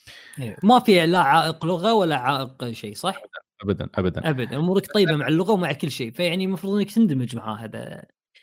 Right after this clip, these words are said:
Speaker 2: هو المفروض.
Speaker 1: يعني المشكلة أتوقع من اللعبة تقريبا تكون، إذا ما عرفت تدمجك معاها. أو
Speaker 2: زين.
Speaker 1: ممكن
Speaker 2: لا،
Speaker 1: ذوق
Speaker 2: لا،
Speaker 1: مثل ما
Speaker 2: هي، هي،
Speaker 1: قلت.
Speaker 2: هي مسألة ذوق، هي مسألة ذوق.
Speaker 1: مم.
Speaker 2: يعني أنت
Speaker 1: مم.
Speaker 2: شوف،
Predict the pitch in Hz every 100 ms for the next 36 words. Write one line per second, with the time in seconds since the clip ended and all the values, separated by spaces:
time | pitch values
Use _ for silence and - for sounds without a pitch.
0 | _ _ _ _ - - 190 226 135 -
1 | 196 - 196 175 - - 151 170 175 180
2 | 165 104 107 127 123 113 110 113 - 107
3 | 117 123 113 117 120 - 117 117 110 -
4 | 107 95 - - _ _ _ - 311 117
5 | - 151 240 160 - 120 - 117 139 147
6 | - 196 190 _ 151 127 110 104 - -
7 | 123 123 113 104 87 90 143 117 120 -
8 | - _ - 135 127 131 113 104